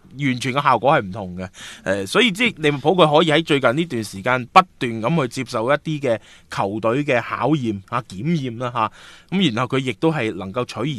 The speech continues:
勝之。噉啊，亦都睇到利物浦而家佢整體嘅嗰個表現確實係比以往係穩咗好多，而且真真正正係上咗一個嘅台階。呢啲就係嗰種嘅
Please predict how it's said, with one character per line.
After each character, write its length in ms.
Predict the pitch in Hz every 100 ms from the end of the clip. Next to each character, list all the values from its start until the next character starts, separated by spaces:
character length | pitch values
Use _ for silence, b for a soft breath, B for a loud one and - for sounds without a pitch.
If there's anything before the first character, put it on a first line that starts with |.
| - 117
勝 120 | 120
之。 200 | 131 131 b b b b 180
噉 100 | 220
啊， 40 |
亦 20 | 143
都 120 | 196
睇 160 | 185
到 80 | 160
利 100 | 175
物 80 | 131
浦 120 | 117
而 140 | 160 110
家 140 | 143
佢 140 | 156 127 -
整 160 | - - 156
體 60 | 175
嘅 280 | 123 143
嗰 160 | 117 135
個 80 | 139
表 160 | -
現 100 | 143
確 280 | 117 - 120
實 140 | - 98
係 100 | 107
比 300 | 113 151 120
以 40 |
往 220 | 113 98
係 180 | 123 123 113
穩 320 | 90 110 151
咗 100 | 143
好 340 | - 90 95
多， 220 | 123 113 - b b
而 80 | 107
且 120 | 113 160
真 200 | 180 180
真 140 | 180
正 160 | 156 127
正 120 | 120
係 80 | 117
上 380 | - 98 113
咗 100 | 123
一 40 | 135
個 60 | 113
嘅 120 | 101
台 120 | 107 87
階。 220 | 92 104 104 b b
呢 140 | 196
啲 140 | 185
就 80 | 170
係 180 | 117 104
嗰 120 | 139
種 140 | 151 160
嘅 180 | 131